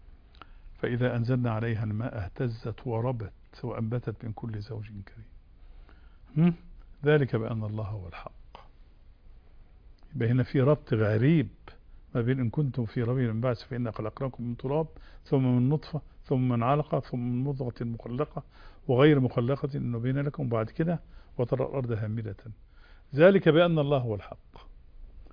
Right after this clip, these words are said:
وأنه يحيي الموتى وأنه على كل شيء قدير وأن الساعة لا ريب فيها وأن الله يبعث من في القبور. سطرين تمثل العقيدة الإسلام.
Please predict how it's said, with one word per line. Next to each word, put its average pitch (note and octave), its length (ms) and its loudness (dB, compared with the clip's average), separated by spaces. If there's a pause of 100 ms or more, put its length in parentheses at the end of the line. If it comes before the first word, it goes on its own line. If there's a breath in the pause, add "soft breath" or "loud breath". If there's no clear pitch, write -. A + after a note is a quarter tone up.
(160)
وأنه C3 300 2
يحيي C3 260 2
الموتى C#3 460 0 (760 soft breath)
وأنه B2+ 380 6
على A#2 140 4
كل A#2 280 -2
شيء A#2+ 300 -4
قدير D#3+ 520 4 (340 soft breath)
وأن C3+ 200 0
الساعة B2+ 460 0
لا A#2 180 2
ريب A#2 300 0
فيها A#2 420 -6 (580 soft breath)
وأن B2+ 280 0
الله A2+ 320 2
يبعث A2 380 -2
من A2+ 160 -4
في - 120 -12
القبور. B2+ 420 -4
سطرين C3 640 0
تمثل A2+ 440 -2
العقيدة G2+ 400 -4
الإسلام. - 380 -14